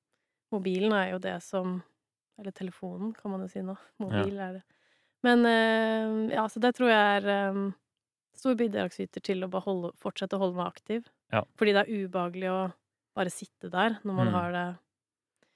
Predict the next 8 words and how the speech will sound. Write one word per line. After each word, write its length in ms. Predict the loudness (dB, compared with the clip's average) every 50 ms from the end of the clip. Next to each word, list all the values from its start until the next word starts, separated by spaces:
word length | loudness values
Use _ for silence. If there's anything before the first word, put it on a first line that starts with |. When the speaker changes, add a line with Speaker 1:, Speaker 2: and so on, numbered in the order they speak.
| _ _ _ _ _ _ _ _ _ _ _ _ _ _ _ _ _ _ _
Speaker 1:
ehm, 520 | -6 -6 -4 -4 -6 -8 -8 -10 -10 -12 -14 _ _ _ _ _ _ _ _ _ _ _ _ _ _ _ _ _ _ _ _ _ _ _ _ 2
så 80 | 4
jeg 80 | 6 6
vil 140 | 6 4 4
jo 80 | 2 2 0
også, 180 | 0 0 0 2
men 140 | 4 4 6
det, 140 | 6 4